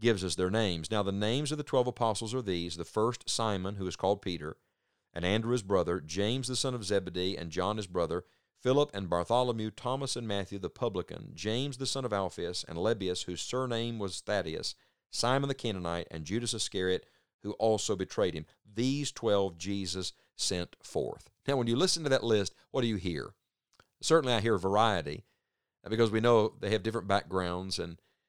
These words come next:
and different gifts. Uh, I, I also think of their weaknesses.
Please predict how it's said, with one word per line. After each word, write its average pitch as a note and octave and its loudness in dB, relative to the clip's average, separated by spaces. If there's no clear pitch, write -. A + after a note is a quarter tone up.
and F#2 -10
different G#2+ 0
gifts. F#2+ 0
Uh, F2+ -4
I, G#2 2
I F#2 -4
also B2+ 6
think A#2 0
of G2 -2
their G#2+ 2
weaknesses. G2 -2